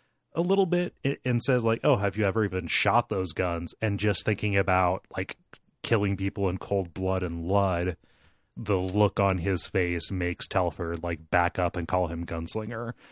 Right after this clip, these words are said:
Like, you know, even in the face of that skepticism, like, E-, Eddie is enough, you know, Eddie's demeanor is enough to prove, like, yeah, we, we are Steel.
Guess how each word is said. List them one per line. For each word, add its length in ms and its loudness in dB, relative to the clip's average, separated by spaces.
Like, 540 -2
you 120 -4
know, 260 -2
even 320 0
in 80 2
the 80 -2
face 340 -4
of 80 -4
that 220 -4
skepticism, 920 -2
like, 220 -2
E-, 420 -8
Eddie 420 0
is 120 -2
enough, 260 -2
you 160 -4
know, 60 -8
Eddie's 280 2
demeanor 440 -2
is 100 -4
enough 220 -2
to 80 -6
prove, 340 -6
like, 200 -8
yeah, 300 -4
we, 280 -6
we 140 -2
are 120 -4
Steel. 460 -8